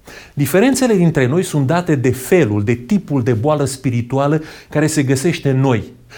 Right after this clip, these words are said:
Toți avem patologii provocate de ceea ce Pavel numește firea pământească sau natură păcătoasă, pe care o transmitem ca un virus potențial. Cu ideea aceasta suntem de acord fără rezerve.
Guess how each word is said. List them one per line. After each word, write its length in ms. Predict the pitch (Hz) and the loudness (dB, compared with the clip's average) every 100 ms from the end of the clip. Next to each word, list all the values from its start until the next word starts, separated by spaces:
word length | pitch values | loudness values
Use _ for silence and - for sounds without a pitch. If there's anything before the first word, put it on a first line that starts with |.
| - - | -12 0
Toți 240 | 247 247 | 2 4
avem 220 | 185 196 | 4 4
patologii 760 | 175 180 175 165 151 151 190 185 | 2 0 0 2 2 2 2 -2
provocate 720 | - 156 131 131 170 175 151 | 2 2 2 0 0 0 0
de 160 | 131 131 | 2 0
ceea 220 | 175 160 | 0 0
ce 160 | 147 | -2
Pavel 440 | 131 170 175 165 139 | -2 2 2 2 2
numește 460 | 127 156 175 - | 2 2 0 -2
firea 460 | 135 - 190 190 160 | -4 -2 0 2 0
pământească 720 | - 160 175 175 185 170 135 | 2 2 2 2 0 -2 -2
sau 180 | 131 127 | 0 0
natură 400 | 135 139 196 185 | 0 0 0 2
păcătoasă, 800 | 175 165 160 180 170 - 113 - - - - - - | 0 0 -2 2 0 0 -6 -10 -18 -20 -20 -12 0
pe 120 | 196 | 2
care 220 | 202 208 | 4 4
o 100 | 202 | 4
transmitem 680 | 196 185 175 175 214 208 180 | 2 2 2 0 0 0 0
ca 100 | 170 | 0
un 160 | 165 | 0
virus 360 | 135 190 175 - | 0 0 0 -2
potențial. 800 | 156 147 143 135 151 135 107 - - - - - - - | -2 -2 -2 -2 0 0 0 -6 -20 -20 -20 -20 -20 -2
Cu 140 | 180 | 4
ideea 400 | 170 131 240 220 | 4 4 4 4
aceasta 600 | 127 139 117 - 113 104 | 2 0 0 0 -4 -6
suntem 400 | - 196 190 175 | -4 -2 2 4
de 100 | 131 | 4
acord 320 | 117 - 190 - | 2 2 0 0
fără 220 | 196 180 | 0 2
rezerve. 600 | 185 165 143 110 - | 2 2 2 0 -8